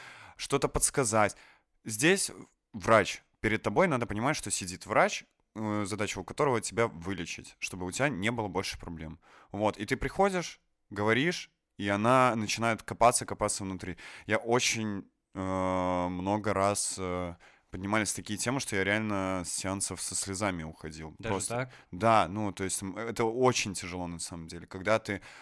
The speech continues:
Speaker 1: реально, ну, условно, за полгода ты уже всё, ты понимаешь, что да, это твой врач, ты уже понимаешь, что, во-первых, м, я понял, что он мне помогал, а во-вторых, короче, я н-, ничего не скрывал от этой женщины, и как бы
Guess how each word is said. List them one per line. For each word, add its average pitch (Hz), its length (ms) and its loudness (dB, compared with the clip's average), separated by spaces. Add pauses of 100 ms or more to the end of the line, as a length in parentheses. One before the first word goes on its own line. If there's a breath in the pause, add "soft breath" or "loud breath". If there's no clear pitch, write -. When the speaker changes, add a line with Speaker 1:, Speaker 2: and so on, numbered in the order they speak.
(160 loud breath)
Speaker 1:
реально, 104 500 0 (280)
ну, 120 420 -10
условно, 107 320 -6
за 107 120 -2
полгода 110 500 0
ты 104 140 -8
уже 92 220 -8
всё, 90 300 -6
ты 98 360 -2
понимаешь, 101 400 -2
что - 160 -10
да, 90 180 0
это 87 140 -8
твой 87 220 -8
врач, 117 380 2
ты - 120 -12
уже 87 360 -8 (720 loud breath)
понимаешь, 127 300 4
что, 110 160 -4
во-первых, 110 520 0 (120)
м, 110 320 -16
я 113 200 2
понял, 107 280 0
что - 180 -4
он 107 100 0
мне 104 100 -2
помогал, 104 580 0 (140)
а 95 100 0
во-вторых, 113 600 -2 (160)
короче, 139 380 2
я 131 260 2
н-, 135 340 -4
ничего 143 480 0
не 104 120 -2
скрывал 101 540 0
от - 240 -8
этой 87 380 -8 (300)
женщины, 135 600 0
и 113 380 -2
как 98 220 -10
бы 95 880 0